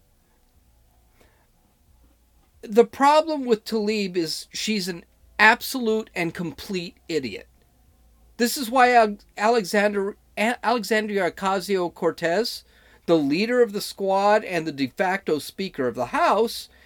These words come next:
is the leader of the squad. Because the other three are not only unattractive,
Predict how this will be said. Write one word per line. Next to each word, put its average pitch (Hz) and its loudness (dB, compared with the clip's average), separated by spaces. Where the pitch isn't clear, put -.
is 262 0
the 302 -4
leader 185 2
of 160 2
the 185 -10
squad. - -2
Because 233 0
the 208 -8
other 254 0
three 202 0
are 196 0
not 202 2
only 233 0
unattractive, 185 -2